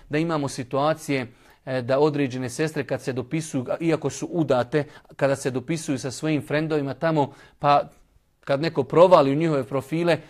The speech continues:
pa nađe tamo u dopisivanjima, kaže: „Moram ići, evo mi ide muž, moram ići, ona se oprašta sa svojim tim frendom, moram”, kaže, „ići, evo mi, čujem, ide muž.”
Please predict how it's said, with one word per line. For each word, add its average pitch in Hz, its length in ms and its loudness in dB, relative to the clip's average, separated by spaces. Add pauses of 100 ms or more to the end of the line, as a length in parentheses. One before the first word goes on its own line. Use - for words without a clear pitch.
(160)
pa 143 100 2
nađe 147 340 0
tamo 151 220 0
u 135 60 -2
dopisivanjima, 147 840 -2 (240)
kaže: 156 400 0 (140)
„Moram 175 360 4
ići, - 220 -2
evo 156 200 2
mi 147 120 2
ide 131 260 0 (200)
muž, 139 420 0
moram 147 380 0
ići, - 420 -6
ona 151 200 0
se 139 240 -2
oprašta 151 460 2
sa 120 120 -8
svojim 147 360 -2
tim 156 220 -2
frendom, 156 420 0 (220)
moram”, 165 340 2
kaže, 143 260 -2
„ići, - 420 -4 (180)
evo 175 220 4
mi, 151 220 2
čujem, 185 360 4
ide 156 300 0
muž.” 139 300 0